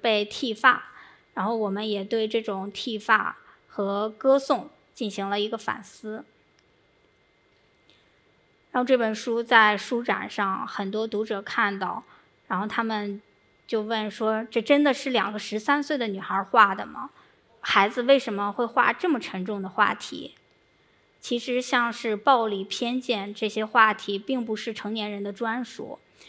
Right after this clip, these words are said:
成年人总是用“你还小，你不懂”来搪塞孩子，拒绝于以理性和平等的，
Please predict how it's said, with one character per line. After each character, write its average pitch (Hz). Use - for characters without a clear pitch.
成 247
年 254
人 247
总 208
是 254
用 233
“你 214
还 214
小， -
你 240
不 254
懂” -
来 208
搪 208
塞 262
孩 -
子， -
拒 302
绝 233
于 240
以 254
理 240
性 254
和 240
平 240
等 220
的， 202